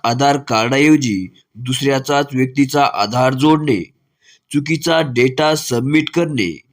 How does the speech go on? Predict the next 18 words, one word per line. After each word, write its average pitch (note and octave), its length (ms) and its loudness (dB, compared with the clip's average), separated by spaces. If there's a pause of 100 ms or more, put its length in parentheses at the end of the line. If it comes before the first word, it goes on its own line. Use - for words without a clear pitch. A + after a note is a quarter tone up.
(280)
या C3+ 300 2
सगळ्या C3+ 520 0
चुका B2 680 -4 (260)
आता B2+ 380 0
लगेच B2 540 0
सुधारल्या C#3 480 2
पाहिजेत, C#3+ 500 0 (420)
नाहीतर C3 580 -2 (300)
तुमचा C#3 300 -2
हा D#3 240 4
लाभ C3+ 460 2
देखील D#3+ 380 2
थांबू C#3+ 260 2
शकतो. C#3+ 600 -2 (360)
याशिवाय A#2+ 800 2 (440)
ज्या E3+ 260 2
बहिणींचे C#3+ 880 0 (320)
पती B2+ 460 0